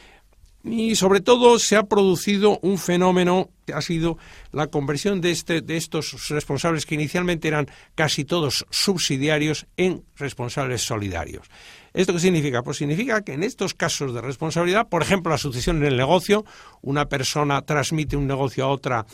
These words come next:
el adquirente del negocio debe los impuestos que dejó sin pagar el transmitente, es un responsable solidario. Significa que la administración se puede dirigir directamente contra él sin necesidad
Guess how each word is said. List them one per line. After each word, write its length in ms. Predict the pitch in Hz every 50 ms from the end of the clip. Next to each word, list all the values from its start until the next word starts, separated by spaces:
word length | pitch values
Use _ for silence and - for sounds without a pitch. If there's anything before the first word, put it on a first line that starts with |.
| - - - -
el 200 | - 131 131 131 - -
adquirente 580 | 147 147 139 - - 135 139 156 147 131 - 139
del 160 | 143 139 139
negocio 400 | 139 135 143 147 139 - 135 131
debe 300 | - 127 123 151 139 131
los 180 | 131 131 - -
impuestos 480 | 120 110 110 139 131 - - 123 -
que 120 | - 131 120
dejó 260 | 113 107 - 131 113
sin 200 | - 120 104 92
pagar 340 | - 107 101 107 107 95 - - - - - - -
el 280 | - 110 110 110 107 -
transmitente, 920 | - 160 175 175 - 127 117 123 123 - 170 175 175 165 160 160 170 165 - - - - - _
es 300 | - 185 190 185 175 -
un 200 | 175 160 196 196
responsable 500 | 170 160 139 - 135 127 110 151 160 160
solidario. 420 | 143 - 139 127 127 147 131 110 104
Significa 800 | - - - 143 143 139 139 139 - 180 180 165 - - 170 160
que 120 | - 135 120
la 80 | 131
administración 560 | 135 135 135 147 170 165 - 151 127 - 156
se 140 | 143 - 143
puede 140 | - 151 160
dirigir 360 | 147 139 131 - 139 131 127
directamente 1040 | 127 196 208 208 208 233 220 220 - - 165 147 139 131 117 113 98 - 110 101 -
contra 420 | - 185 190 165 139 131 131 143
él 160 | 156 165 160 - - - - - _
sin 420 | - - - - 214 226 220 196 156
necesidad 800 | 139 131 - - 185 180 - - 143 123 123 156 170 160 160